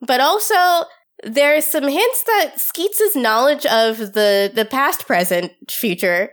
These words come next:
is not actually accurate anymore, and things aren't lining up. This is something that was t-, talked about in the first issue a little bit when Skeets has a little freak out,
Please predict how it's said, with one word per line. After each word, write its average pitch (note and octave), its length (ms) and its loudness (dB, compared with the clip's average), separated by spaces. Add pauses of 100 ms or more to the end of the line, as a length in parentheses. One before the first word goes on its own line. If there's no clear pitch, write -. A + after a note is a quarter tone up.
(120)
is B3 360 0
not D4 460 0
actually B3 920 -6 (160)
accurate E3+ 600 -8
anymore, D#3+ 540 -6
and A#3 160 -2
things D4 300 0
aren't C4 160 0
lining G#3 320 0
up. D#3+ 220 -4 (180)
This D4 120 -2
is F4+ 120 -4
something F4+ 260 -2
that D4 160 -2
was B3+ 140 -2
t-, - 160 -14 (280)
talked G#3+ 320 -2
about F#3 340 0 (100)
in F#3+ 480 2 (260)
the A3 140 -2
first A4 320 0
issue E4 340 -2
a B3 80 0
little A3 280 0
bit E3+ 280 -2
when G3+ 160 0
Skeets A3+ 260 -2
has G#3 140 -2
a G3+ 60 -4
little F#3 140 0
freak F#3 280 -4
out, G#2 220 -6